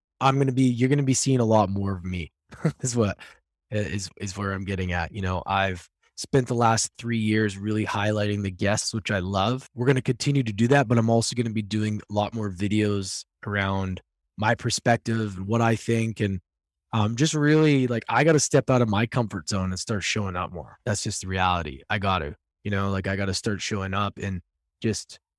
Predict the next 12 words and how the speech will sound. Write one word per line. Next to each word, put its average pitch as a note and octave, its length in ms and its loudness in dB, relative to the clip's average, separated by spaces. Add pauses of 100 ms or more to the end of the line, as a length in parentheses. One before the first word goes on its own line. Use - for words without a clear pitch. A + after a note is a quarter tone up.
(100)
doing E3 240 4
the D#3+ 80 2
things D#3+ 300 2
that C#3 120 6
I C3+ 160 6
know A#2 320 2
already G2 640 -2
in, A2+ 220 0 (180)
in, A2+ 240 -2
in A2+ 120 -2
my G#2 160 0
head. F#2+ 300 -2